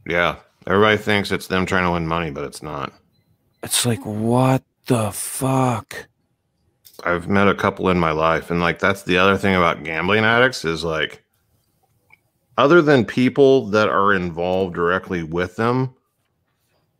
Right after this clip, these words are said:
Speaker 1: like, it, it's not like a drug addict or an alcoholic. You're not gonna run across them and, like, "Oh, they're high right now," you know?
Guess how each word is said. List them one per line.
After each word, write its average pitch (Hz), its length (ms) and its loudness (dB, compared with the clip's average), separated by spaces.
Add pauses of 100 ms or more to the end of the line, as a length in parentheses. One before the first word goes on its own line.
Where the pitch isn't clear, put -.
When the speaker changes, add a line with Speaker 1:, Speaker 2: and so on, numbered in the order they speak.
(140)
Speaker 1:
like, 87 380 -4
it, - 120 -8 (640)
it's - 280 -8
not 151 200 0
like 131 200 0
a 101 40 -2
drug 110 380 2
addict 95 460 0
or 98 100 0
an 98 60 0
alcoholic. 101 640 0
You're 101 80 0
not 113 140 2
gonna 117 140 0
run 101 140 2
across 117 380 0
them 95 260 -4
and, 87 160 -4
like, 82 320 -4 (640)
"Oh, 87 380 0
they're 90 180 0
high 113 240 0
right 76 300 -2
now," 71 420 -8
you 80 140 -8
know? 95 360 0